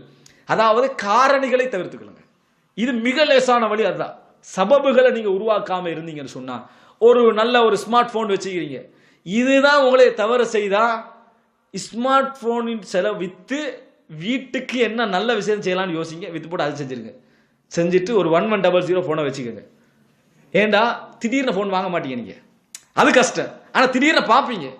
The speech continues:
இப்ப இன்னைக்கு பாருங்க, யார்கிட்ட எதுவும் இல்லாட்டி ஒரு பத்து எம்பி பேலன்ஸ் இருக்குது, பணமே இருக்காட்டி. ஆனா ஸ்மார்ட் போன்ல எது இருக்குது? ஒரு பத்து எம்பி பேலன்ஸ் இருக்குது. WhatsApp இல்லாம இருக்கல, என்ன பெரிய நான் ஜாட்டு ஜனாதிபதி அப்டேட்டா பண்ணிட்டு இருக்கிறோம்.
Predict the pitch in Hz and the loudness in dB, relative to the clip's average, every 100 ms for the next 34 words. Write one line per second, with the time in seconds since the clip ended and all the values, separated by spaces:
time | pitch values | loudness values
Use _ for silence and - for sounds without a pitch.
0 | _ _ _ _ _ - 185 208 190 214 | _ _ _ _ _ -8 -4 -2 0 0
1 | 233 190 208 214 208 180 226 220 208 202 | 2 0 0 -2 -4 -4 -4 -6 -4 -4
2 | 240 247 196 175 165 165 226 214 233 175 | -4 -4 -2 -4 -6 -2 -2 -2 -2 0
3 | 233 240 185 120 104 _ _ _ _ _ | 0 -2 -8 -12 -18 _ _ _ _ _
4 | _ _ _ - _ _ _ 151 208 262 | _ _ _ -20 _ _ _ 0 2 4
5 | 262 233 240 208 170 170 226 208 196 254 | 4 4 0 0 -2 -4 -2 -2 0 0
6 | 240 254 233 240 247 202 165 - - _ | 2 2 2 2 -2 -4 -6 -6 -18 _
7 | - 190 - 170 170 233 214 247 254 - | -4 -4 0 -2 2 0 0 -4 -8 -12
8 | _ _ 202 240 185 185 165 151 170 - | _ _ -6 -6 -6 -8 -10 -10 -12 -10
9 | 196 196 196 190 160 180 175 139 147 196 | -12 -8 -8 -6 -10 -8 -8 -8 -10 -10
10 | 247 196 196 175 170 143 170 190 175 185 | -8 -2 0 0 0 0 -2 -2 -6 -2
11 | 220 208 202 170 175 214 196 190 180 185 | 0 0 2 0 0 0 0 -2 -4 -6
12 | 180 170 | -4 -4